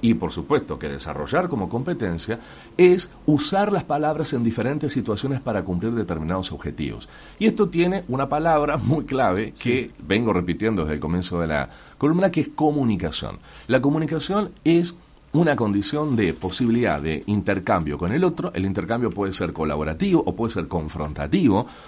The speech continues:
Speaker 1: Una pelea puede implicar, no, puede no, siempre implica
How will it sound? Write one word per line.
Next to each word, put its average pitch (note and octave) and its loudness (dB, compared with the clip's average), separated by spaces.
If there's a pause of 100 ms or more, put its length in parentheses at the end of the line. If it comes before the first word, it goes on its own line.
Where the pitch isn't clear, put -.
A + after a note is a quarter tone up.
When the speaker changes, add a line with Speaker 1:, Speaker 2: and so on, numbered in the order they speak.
Speaker 1:
Una G#2 2
pelea A2 4
puede E3+ 4
implicar, F#2+ 2
no, F2 0 (160)
puede A#2 2
no, D#2+ -2
siempre D3 2
implica E2 0